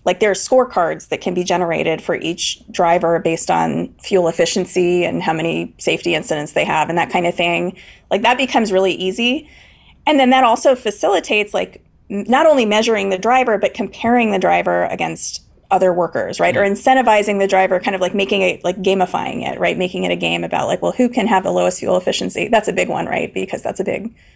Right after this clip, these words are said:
Speaker 1: cost driver for trucking firms. And so companies will do all kinds of stuff to sort of incentivize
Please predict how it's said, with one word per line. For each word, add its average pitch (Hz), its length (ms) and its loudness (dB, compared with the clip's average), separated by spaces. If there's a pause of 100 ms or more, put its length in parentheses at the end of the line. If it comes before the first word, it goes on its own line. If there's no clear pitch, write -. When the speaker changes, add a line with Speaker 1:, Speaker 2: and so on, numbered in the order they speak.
(180)
Speaker 1:
cost 190 240 0
driver 185 340 0
for - 160 -6
trucking 190 320 -4
firms. 180 420 -8 (420)
And 262 140 2
so 262 240 4
companies 359 420 0
will 254 100 4
do 240 140 0
all 226 140 4
kinds 226 220 0
of 202 60 -4
stuff 190 260 0
to 196 60 -6
sort 190 180 -2
of 180 80 0
incentivize 180 840 0